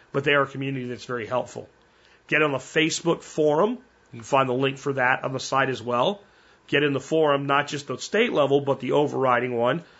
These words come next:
Start meeting people. When it comes to meeting people that you do meet face-to-face, don't lead with, "Hey, we're gonna be new survivalists. Do you wanna join us?"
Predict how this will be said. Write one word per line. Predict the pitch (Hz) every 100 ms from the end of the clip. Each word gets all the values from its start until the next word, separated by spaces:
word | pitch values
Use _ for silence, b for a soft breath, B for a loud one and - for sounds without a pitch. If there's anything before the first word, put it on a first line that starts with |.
| b b
Start | - 135 135
meeting | 147 151 139
people. | 131 110 104 104 _ _ b b b b
When | 156
it | 151
comes | 180 165
to | 160
meeting | 160 147
people | 151 143 131 135 - _
that | 143
you | 135
do | 131 180 226 214 147 - _ _
meet | 135 143 -
face-to-face, | 127 120 120 - 117 101 - B B B 120
don't | 180 180
lead | 165 180 165
with, | 131 -
"Hey, | 190 170 107
we're | 110 160
gonna | 185
be | 135
new | 131 135
survivalists. | 135 131 131 156 123 107
Do | 131
you | 127
wanna | 117
join | 101 135 143
us?" | 101 -